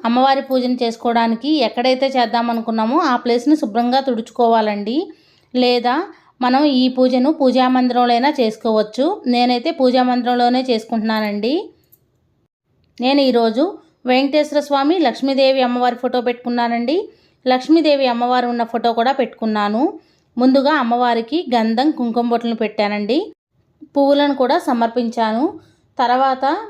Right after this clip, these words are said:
నా దగ్గర అయితే అమ్మవారిది వెండి కాయిన్ ఉందండి. అమ్మవారి విగ్రహం ఉన్నా సరే మనం అభిషేకం చేసుకోవచ్చు. లక్ష్మీదేవి అమ్మవారికి శుక్రవారం రోజున అభిషేకం చేసుకుంటే చాలా మంచిది. ముందుగా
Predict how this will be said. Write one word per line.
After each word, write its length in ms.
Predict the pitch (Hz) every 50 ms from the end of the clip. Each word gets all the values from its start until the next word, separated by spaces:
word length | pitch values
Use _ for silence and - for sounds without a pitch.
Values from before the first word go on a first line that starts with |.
| 277 254
నా 80 | 254 254 240 240
దగ్గర 200 | 226 247 262 277 269 262
అయితే 220 | 254 254 285 349 427 415 - 240
అమ్మవారిది 500 | 233 247 262 269 269 262 247 233 240 339 311 285
వెండి 240 | 233 226 226 262 262 269
కాయిన్ 260 | 262 247 247 240 233 226
ఉందండి. 420 | 220 208 214 208 202 214 220 285 359 403 - - _ _ _ _ _ _ -
అమ్మవారి 460 | 226 233 247 269 277 294 294 294 277 254 233
విగ్రహం 340 | 196 247 262 277 285 285 269 262
ఉన్నా 180 | 254 247 254 269 262 262
సరే 180 | 226 233 302 370 339 277
మనం 120 | 247 233 220
అభిషేకం 420 | 214 214 - 269 254 254 269 262 254 254
చేసుకోవచ్చు. 640 | 220 214 220 - 233 220 214 214 214 - - 254 320 392 415 - - _ _ _ _ _ _ 247 233
లక్ష్మీదేవి 560 | 226 233 - 294 302 302 302 294 285 269 262 240
అమ్మవారికి 520 | 240 240 233 233 233 226 226 220 - 294 349 349 330 -
శుక్రవారం 560 | 233 - 262 262 269 277 269 269 269 262 262 254 247 233
రోజున 280 | 233 220 233 226 226 247 320 427 - - _ _ _ _ _ _ -
అభిషేకం 540 | 220 226 233 269 254 320 320 311 311 302 285 262
చేసుకుంటే 400 | 247 240 240 - 247 240 226 339 330 330 262
చాలా 280 | 233 214 208 220 240 247 247
మంచిది. 460 | 226 220 214 - 226 220 190 226 262 330 440 466 - _ _ _ _ _ _ - _ _ _ _ _ _ _ _ 254
ముందుగా 300 | 277 285 302 302 294